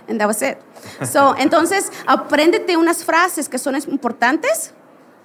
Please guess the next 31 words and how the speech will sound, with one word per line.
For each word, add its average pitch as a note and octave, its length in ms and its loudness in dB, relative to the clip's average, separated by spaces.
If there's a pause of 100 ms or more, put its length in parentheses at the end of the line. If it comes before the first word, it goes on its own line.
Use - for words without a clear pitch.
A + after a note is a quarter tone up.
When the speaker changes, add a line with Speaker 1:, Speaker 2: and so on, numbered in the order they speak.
(200)
Speaker 1:
y D#4+ 320 4
de C#4 100 2
ahí E4+ 460 0
no D#4+ 100 2
importa, G#4 380 2 (100)
no D4+ 80 0
importa. F4 400 2
O E4 40 2
sea, C4+ 280 2
de B3 160 -2
hecho, F4+ 240 -2
me D#4 180 0
han D4 80 4
dicho E4 220 2
muchas D#4+ 220 -6
personas C#4+ 420 -4
que E4 80 -8
les C4+ 140 0
encanta C4 480 -2
tu, A#3 500 -2 (340)
tu C#4 100 0
acento, C4+ 520 -2
así A#3+ 220 -4
que D4+ 120 -4
úsalo. C4 440 -4 (640)
Es C4+ 180 -4
tu D#4+ 140 0
superpoder. A3+ 680 -4 (1300)
Speaker 2:
Muchas B2+ 200 -6
gracias. A#2 440 -6 (2000)
Speaker 1:
Hola. D#4 460 2